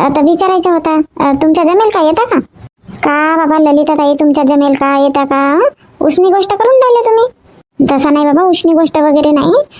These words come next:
म्हणलं जमते की नाही जमत, सगळ्यांच्या नाही जमत ना. आता तुमचे कपडे बिपडे राहतात शिवायचे. कोण कोण चालले तर?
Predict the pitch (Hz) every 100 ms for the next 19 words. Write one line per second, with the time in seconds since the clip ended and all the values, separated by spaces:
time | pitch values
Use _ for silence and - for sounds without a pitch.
0 | - - - 330 349 320 370 339 269 311
1 | 370 381 370 370 359 311 320 320 339 330
2 | 370 415 392 539 523 _ - _ - 247
3 | 254 294 285 302 294 294 285 277 269 254
4 | 254 254 - - 254 254 254 254 - _
5 | _ - - 349 359 427 427 427 403 370